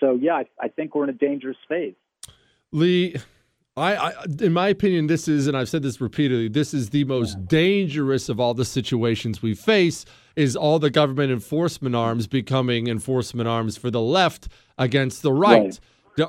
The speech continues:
Speaker 2: are
Speaker 1: Right.
Speaker 2: people in power on the right, and I mean elected people. Are they aware of this? And don't give me the occasional congressional hearing, 'cause that apparently always doesn't ever go anywhere. Are they aware
Speaker 1: Yeah.
Speaker 2: of how bad this can be?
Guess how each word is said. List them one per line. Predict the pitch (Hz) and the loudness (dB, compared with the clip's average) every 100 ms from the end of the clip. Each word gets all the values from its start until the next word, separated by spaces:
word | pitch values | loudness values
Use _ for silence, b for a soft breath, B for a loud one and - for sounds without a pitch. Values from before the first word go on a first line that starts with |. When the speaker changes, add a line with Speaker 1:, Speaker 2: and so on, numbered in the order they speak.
| - | 0
Speaker 2:
are | 165 160 | 0 0
Speaker 1:
Right. | - 113 254 | 4 6 6
Speaker 2:
people | - 269 262 | 4 0 0
in | 196 208 196 | -2 -2 -4
power | - 165 151 156 160 147 | -4 0 0 2 0 0
on | 139 131 | 0 0
the | |
right, | 120 123 117 | 2 2 2
and | 127 | 2
I | 135 | 2
mean | 143 127 | 2 0
elected | 120 139 - 120 | 0 0 -2 -4
people. | 131 123 117 107 - b b b | -2 -2 0 -2 -4 b b b
Are | 135 139 | 0 0
they | 113 107 160 214 269 285 285 | 0 0 2 4 4 2 2
aware | 220 214 240 247 | 0 2 2 4
of | 247 220 | 2 -2
this? | 254 - | -4 -4
And | 214 185 | 0 2
don't | 214 240 | 2 0
give | 214 233 | 0 -2
me | 214 | 0
the | 190 180 | 2 0
occasional | - 180 175 165 160 151 | 2 2 2 2 2 2
congressional | 160 131 156 147 147 120 98 | 0 2 2 2 -2 -4 -2
hearing, | 117 107 117 123 | 0 2 0 0
'cause | 120 | -2
that | 120 156 | 2 2
apparently | 147 156 143 127 | 2 0 0 -2
always | 127 123 127 113 - | -2 0 0 -2 -8
doesn't | 151 139 160 135 160 | -6 0 2 2 2
ever | 156 143 | 2 2
go | 131 131 120 | 2 2 2
anywhere. | 175 143 123 | 2 2 2
Are | 120 | 0
they | 127 269 | 2 2
aware | 381 339 277 - 320 | 4 6 10 10 8
Speaker 1:
Yeah. | 330 | 0
Speaker 2:
of | 247 | 0
how | 240 247 | 0 0
bad | 208 233 262 | 2 2 0
this | 269 - | -2 -2
can | 254 190 | -2 2
be? | 202 262 294 | 2 2 -2